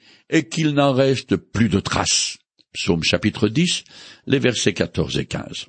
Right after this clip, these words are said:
Le psalmiste crie vengeance au nom des innocents opprimés. Ainsi, le psaume devient une prière pour que Dieu intervienne et fasse disparaître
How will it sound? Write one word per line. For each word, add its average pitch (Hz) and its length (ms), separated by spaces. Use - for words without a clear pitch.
Le 151 100
psalmiste 240 680
crie 196 280
vengeance 120 760
au 160 160
nom 214 300
des 123 400
innocents 110 600
opprimés. 80 580
Ainsi, 165 500
le 151 160
psaume 262 400
devient 135 300
une 110 120
prière 147 560
pour 190 180
que 170 100
Dieu 123 380
intervienne 135 840
et 110 80
fasse - 400
disparaître 95 920